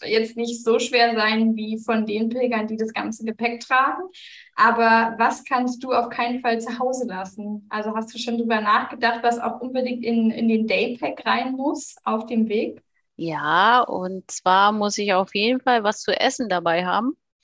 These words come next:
Speaker 2: weil wir jetzt bei unseren Übungsmärschen schon festgestellt haben, dass ich nach kürzester Zeit einfach Hunger bekomme. Und <laughs> das, deswegen muss ich vorsorgen und immer so eine Kleinigkeit zu essen bei haben.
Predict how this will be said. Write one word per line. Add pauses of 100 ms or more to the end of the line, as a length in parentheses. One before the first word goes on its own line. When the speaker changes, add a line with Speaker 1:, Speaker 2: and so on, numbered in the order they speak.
(440)
Speaker 2:
weil
wir
jetzt
bei
unseren (120)
Übungsmärschen
schon
festgestellt
haben,
dass
ich
nach
kürzester
Zeit
einfach
Hunger
bekomme. (340)
Und
<laughs> (800)
das,
deswegen
muss
ich
vorsorgen
und
immer
so
eine
Kleinigkeit
zu
essen
bei
haben.